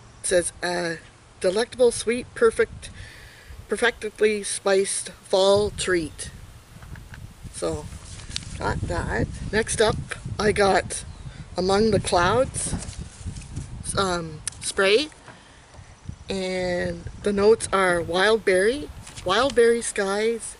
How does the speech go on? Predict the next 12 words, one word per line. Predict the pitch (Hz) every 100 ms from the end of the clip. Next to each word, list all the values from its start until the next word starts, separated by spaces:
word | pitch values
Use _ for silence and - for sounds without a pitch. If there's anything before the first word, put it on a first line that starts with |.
| -
and | 175 160
whipped | 156 214
vanilla | - 196 196 233
clouds. | 233 190 165 165 151 147 - - - - - -
Soaring | - 269 302 285
through | - 254
the | 262
clouds, | - 208 190 180 180 180 175 - - - - - - - - - - - - - - - - -
airy, | 208 214 233 233
uplifting, | - 220 - 214 - 220 220 208
and | 220 226
sweet. | - - 165 - -